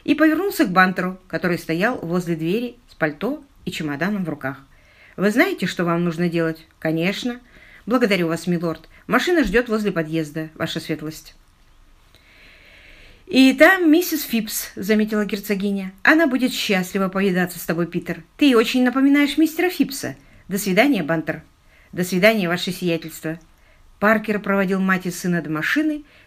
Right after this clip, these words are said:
Когда они уехали, он поглядел на конверт, но, вспомнив, что впереди суббота,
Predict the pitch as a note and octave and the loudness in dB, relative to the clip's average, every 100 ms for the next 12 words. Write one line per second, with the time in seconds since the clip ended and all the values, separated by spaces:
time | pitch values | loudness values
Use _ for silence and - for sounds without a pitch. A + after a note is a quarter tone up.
0 | - B3+ D4 F#4+ A#3 G#3+ C4+ F#4 E4 D4+ | 0 0 2 2 2 0 -2 0 0 0
1 | - - - F#4 G#4+ D4+ D4 C#4+ D#4 C#4+ | -4 -18 -8 -6 0 2 4 4 4 4
2 | A3 G3 F3+ F3+ - _ E3+ E3 - F3+ | 2 2 0 -2 -6 _ -6 -6 -4 -2
3 | F3+ D#3+ - D#3+ E3+ D#3 D3+ D3 D#3 C4 | 0 -2 -4 -6 -4 -4 -4 -6 -4 -2
4 | E4 D4+ | -2 -4